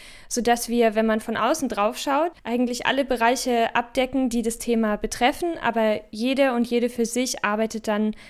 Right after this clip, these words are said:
an einem Themenbereich nahezu alleine, würde ich sagen. Natürlich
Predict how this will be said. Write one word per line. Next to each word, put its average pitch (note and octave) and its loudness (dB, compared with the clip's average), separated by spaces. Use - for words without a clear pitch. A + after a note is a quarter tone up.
an A3 -2
einem A3 2
Themenbereich G#3 -2
nahezu A#3+ 4
alleine, G#3+ 4
würde A3 0
ich A3 -4
sagen. G#3+ 0
Natürlich B3 -2